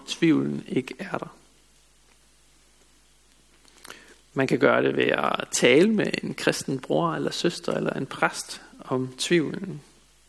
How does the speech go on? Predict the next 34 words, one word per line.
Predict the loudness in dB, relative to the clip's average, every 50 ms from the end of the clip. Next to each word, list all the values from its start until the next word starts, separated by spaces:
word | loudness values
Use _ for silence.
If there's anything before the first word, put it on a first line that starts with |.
| _ _ _ _ _ -20 -20 -20 _
Og | -2 0 0
at | 0 0 0 2 4
dele | 6 6 6 6 4
sin | 4 2 0 0 0 0
tvivl | -2 -2 0 2 4 4 6 6 6
er | 6
ikke | 4 4 2
det | 2 0
samme | 2 2 2 2 2 0 -2
som, | -2 -2 0 2
at | 2 0 2 2
man | 0 0 0
har | 0 0
mistet | 2 4 4 4 2 0 -6 -6 -4
sin | -4 -2 -2 -2 -2
tro, | -2 -2 2 2 2 2 2 -2 -10 -20 -20 -20 _ _ -20 -20 -20 -20 -20 -20 -20 -20 -20 -6 _ 4
eller | 6 6 6 6 4
at | 2 2 0
man | 0 0 2
ønsker | 2 2 2 0 -2 -2 -2 -2
at | 0 0 -2 0 0
angribe | 0 2 2 0 -2 -2 -2 -2 -2 -2 -4 -6 -8
troen. | -8 -8 -8 -6 -6 -6 -6 -6 -8 -10 -12 -16 -20 -14 -6
Nej, | -2 -2 -2 -2 -4 -8 -12 -14 -12
tværtimod. | -6 -2 -2 0 0 -2 -2 -4 -2 0 0 0 -2 -4 -8 -16 -20 _ _ 0
Det | 2 4 4
er | 2 0 -2 -8 -14 -20 -20 -20 -20 -20 -20 _ _ _ _ _ _ _ _ -2
at | -2 0
tage | 0 0 -2
sin | -2 -2 -4 -6 -6
tro | -6 -4 -4 -4 -4
seriøst | -6 -4 -2 -2 0 0 -2 -4 -4 -8 -12 -16 -18 -20 -20 -20 _ _ _ _ _ _ _ _ _ _ _ _ _ _ _ _ _ _ _ _ _ _ _ -20 -8 -2
og | 0
alvorligt. | 0 0 2 0 -2 -2 -4 -8 -12 -14 -18